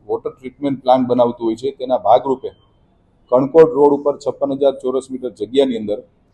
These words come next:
વોટર ટ્રીટમેન્ટ પ્લાન્ટ એકસો ને તેતાલીસ કરોડ જેવા ખર્ચે રાજકોટ મહાનગરપાલિકા દ્વારા આવનારા, આજે સ્ટેન્ડિંગ કમિટીમાં મંજૂર થયું છે.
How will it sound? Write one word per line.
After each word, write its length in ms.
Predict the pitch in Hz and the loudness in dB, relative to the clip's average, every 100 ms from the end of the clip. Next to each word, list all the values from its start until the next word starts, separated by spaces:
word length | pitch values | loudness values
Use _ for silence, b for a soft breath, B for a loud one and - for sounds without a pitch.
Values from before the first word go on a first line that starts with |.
| _ _ _ _ | _ _ _ _
વોટર 260 | 107 - 151 | -4 2 0
ટ્રીટમેન્ટ 480 | - 127 143 135 127 | 0 -12 -6 -6 -2
પ્લાન્ટ 440 | 123 131 - _ | 2 2 2 _
એકસો 220 | - - | -18 -8
ને 120 | 135 123 | -6 -4
તેતાલીસ 480 | 117 120 151 151 | -6 0 0 0
કરોડ 300 | - 131 123 | -2 -4 -4
જેવા 240 | 123 123 123 | -4 0 0
ખર્ચે 400 | - 131 131 117 | 0 -8 -2 -4
રાજકોટ 600 | - _ 110 110 - 139 | -4 _ -8 -8 -4 -2
મહાનગરપાલિકા 800 | 131 120 127 120 120 120 120 117 | 0 -2 -4 -8 -4 -4 -4 -6
દ્વારા 280 | 117 117 117 | -2 0 0
આવનારા, 580 | 107 110 110 120 117 | 0 -8 -10 -2 0
આજે 340 | 110 - 113 120 | 0 -2 -8 -8
સ્ટેન્ડિંગ 380 | - 120 123 120 | -8 -6 -6 -6
કમિટીમાં 380 | 120 120 120 | -8 -8 -12
મંજૂર 300 | 104 104 143 | -12 -8 -8
થયું 180 | 143 | -4
છે. 80 | 160 | -6